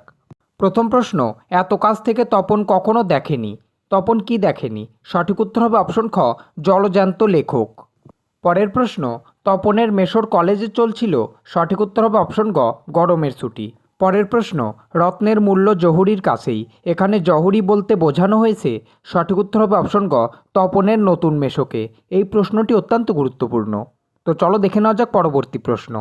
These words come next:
মেশোর উপযুক্ত কাজ হবে এটা। উপযুক্ত কাজটি হলো, সঠিক উত্তর হবে অপশন গ,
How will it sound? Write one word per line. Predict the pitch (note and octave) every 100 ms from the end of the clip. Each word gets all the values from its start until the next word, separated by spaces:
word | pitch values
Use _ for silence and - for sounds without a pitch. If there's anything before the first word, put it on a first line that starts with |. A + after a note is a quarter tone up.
| A2+
মেশোর | E3+ F3 F3 G#3+
উপযুক্ত | G3+ F#3+ F#3+ F#3+ - G#3
কাজ | F#3 D#3+ F3
হবে | E3 F#3
এটা। | D3 - G2+ G2+ _
উপযুক্ত | E3 D3+ F3 F3+ - G#3
কাজটি | F3 D#3 - G3+
হলো, | A3 E3 A2 A#2 _
সঠিক | - E3+ F#3+
উত্তর | F#3 G3+ G#3+
হবে | G3+
অপশন | E3+ G#3+ G#3
গ, | F#3